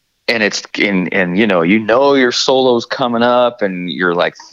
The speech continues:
you know, maybe just playing chop chords, and you're thinking about, "Okay, well,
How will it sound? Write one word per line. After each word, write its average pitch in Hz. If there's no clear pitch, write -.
you 101
know, 87
maybe 95
just -
playing 101
chop -
chords, 110
and 87
you're 90
thinking 104
about, 95
"Okay, 92
well, 101